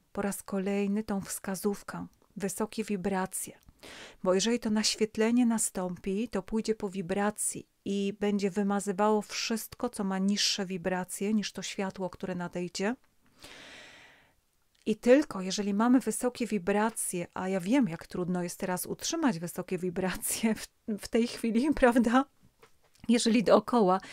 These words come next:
wszystko dzieje się to, co się dzieje, ale to jest bardzo ważne i każdy z nas musi o tym wiedzieć, że poprzez wszystkie ceremonie,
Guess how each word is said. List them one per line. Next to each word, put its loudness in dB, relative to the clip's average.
wszystko 2
dzieje 6
się -4
to, -2
co -4
się -2
dzieje, 2
ale 2
to 0
jest -4
bardzo -2
ważne -2
i -4
każdy -2
z -8
nas 0
musi 2
o -6
tym -4
wiedzieć, -6
że 0
poprzez -6
wszystkie -4
ceremonie, 2